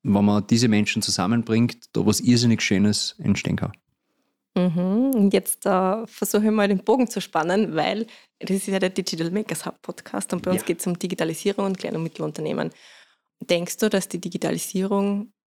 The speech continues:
Speaker 2: irgendwas ändert in diesem Prozess, sich zu vernetzen, oder hilft es, oder ist es vielleicht ein Bremser, oder hat es für deine Arbeit wenig Relevanz?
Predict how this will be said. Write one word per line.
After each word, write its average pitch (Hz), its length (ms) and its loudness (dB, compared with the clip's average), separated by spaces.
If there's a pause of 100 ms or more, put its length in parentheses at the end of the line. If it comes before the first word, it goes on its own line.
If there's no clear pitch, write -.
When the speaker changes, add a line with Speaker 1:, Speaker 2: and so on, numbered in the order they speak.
(140)
Speaker 2:
irgendwas 202 380 2
ändert 190 680 0
in 196 280 2
diesem 185 520 2
Prozess, - 600 -2
sich - 180 -6
zu 220 100 0
vernetzen, 202 560 0
oder 175 260 0
hilft 190 380 -2
es, 247 220 0
oder 190 180 -2
ist 180 120 -4
es 175 120 -2
vielleicht 175 300 -2
ein 170 80 -6
Bremser, 190 640 0
oder 185 400 -2 (360)
hat 190 280 0
es 175 120 -4
für - 140 -2
deine 180 320 0
Arbeit 175 420 -2
wenig 156 360 -2
Relevanz? 165 680 -4